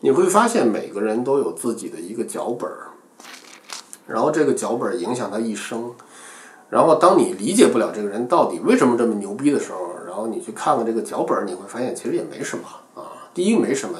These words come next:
第二个就是说，其实脚本儿跟脚本儿之间有差异，但是差异没有那么大啊。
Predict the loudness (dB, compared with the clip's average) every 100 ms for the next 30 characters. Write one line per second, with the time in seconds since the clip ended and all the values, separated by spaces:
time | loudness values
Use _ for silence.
0 | -4 0 2 2 2 -2 -2 -4 -6 -6
1 | -6 -4 -4 -2 -4 -4 -4 -6 -6 -6
2 | -10 -4 -4 -4 -10 -20 -20 -20 -6 -6
3 | -4 -2 -2 -2 -2 -4 -4 -6 -6 -4
4 | -4 -2 -4 -6 -10 -12 -16 -16 -14 -16